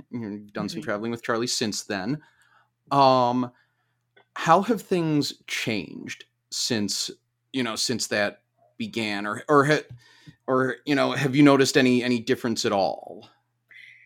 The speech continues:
Speaker 2: Yeah. So during the pandemic, because of border closures and stuff, the flights were super empty, which was really nice, 'cause then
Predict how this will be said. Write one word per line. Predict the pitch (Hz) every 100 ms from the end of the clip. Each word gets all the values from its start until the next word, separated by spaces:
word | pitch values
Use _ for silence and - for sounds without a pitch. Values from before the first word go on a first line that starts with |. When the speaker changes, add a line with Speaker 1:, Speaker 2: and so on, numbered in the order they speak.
| _ _
Speaker 2:
Yeah. | 185 196 170 180 - -
So | 208 196 196 196 196 190 190 - - _ _ _ _ 202
during | 180 233 254
the | 254
pandemic, | 233 240 226 180 180 180 180 - - - - 165
because | 180 - 185 175 170
of | 175 165
border | 170 165 170 175 220
closures | 208 214 247 240
and | 262 254
stuff, | - 262 269 269 262 - _
the | 175 208
flights | - 190 190 -
were | 190
super | 180 - - 214 202 180 196 - 160
empty, | 156 170 - 214 233 285 -
which | 196 196 -
was | 196 185
really | 190 196 196
nice, | 165 170 190 -
'cause | 196 185
then | 190 180 180